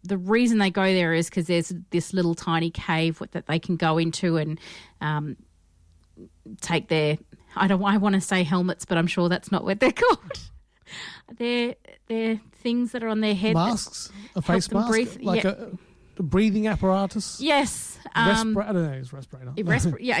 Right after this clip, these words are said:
Speaker 1: something. Anyway, the thing that helps them breathe, they can take it off for a moment and go, "Ooh, ah, this is nice." Um, so
Speaker 2: They
Speaker 1: they
Speaker 2: can
Speaker 1: find
Speaker 2: take
Speaker 1: this
Speaker 2: it off?
Speaker 1: Hmm?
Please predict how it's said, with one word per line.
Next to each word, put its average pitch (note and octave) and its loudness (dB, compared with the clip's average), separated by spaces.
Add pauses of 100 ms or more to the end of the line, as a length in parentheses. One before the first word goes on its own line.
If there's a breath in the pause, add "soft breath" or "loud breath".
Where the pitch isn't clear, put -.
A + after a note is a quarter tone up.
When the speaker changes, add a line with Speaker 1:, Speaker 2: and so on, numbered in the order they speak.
(120)
Speaker 1:
something. G#3+ -4
Anyway, A#3 2 (200 loud breath)
the A#3+ -2
thing C#4+ 2
that A3+ 0
helps A3+ 0
them G#3 -2
breathe, E3 2
they G3 2
can A3+ 2
take A#3 2
it G#3 2
off F#3+ 0
for F#3 2
a F3+ 4
moment E3+ 2
and F3+ 2
go, E3 4
"Ooh, F#4+ 0
ah, F4 2 (500 loud breath)
this D4+ -4
is G#4+ 0
nice." G3 0 (340 loud breath)
Um, A3 4
so A3 0
Speaker 2:
They G#3+ 2
Speaker 1:
they A3 2
Speaker 2:
can F#3+ -2
Speaker 1:
find A3 2
Speaker 2:
take G3+ -2
Speaker 1:
this A#3 -12
Speaker 2:
it - -20
off? F3+ -12 (220)
Speaker 1:
Hmm? A#3+ 0